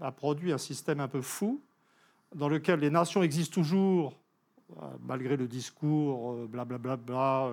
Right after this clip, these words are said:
l'Union européenne, et cetera, mais sont capables de se faire, euh, je veux dire, de façon prioritaire, euh, la guerre commerciale. Donc les gens ne sont pas conscients du fait que, grâce à cette liberté commerciale, qui est l'une des grandes dimensions du néolibéralisme, eh ben,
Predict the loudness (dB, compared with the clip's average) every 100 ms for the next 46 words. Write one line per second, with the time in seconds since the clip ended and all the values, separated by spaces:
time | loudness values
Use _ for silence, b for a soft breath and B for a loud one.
0 | -4 -4 -2 -2 -2 -4 -6 0 2 2
1 | 0 b b b b b 0 2 2 2
2 | 2 4 4 4 2 0 -4 -4 -4 -2
3 | 0 0 -2 -4 -4 -4 -2 0 2 2
4 | 2 -2 2 2 2 2 0 2 0 0
5 | 4 4 4 0 -2 -2 -4 -10 -10 _
6 | -6 0 2 2 2 2 2 0 0 -2
7 | -2 -2 2 2 2 B B B B -2
8 | 6 6 6 2 0 0 0 2 0 -2
9 | -2 -4 -2 -2 2 2 2 2 0 -6
10 | -10 -10 -8 -4 -2 -2 -2 -4 -4 -4
11 | -2 -2 -2 0 -2 -2 -2 -4 -4 -6
12 | -6 b b b b -6 0 4 4 2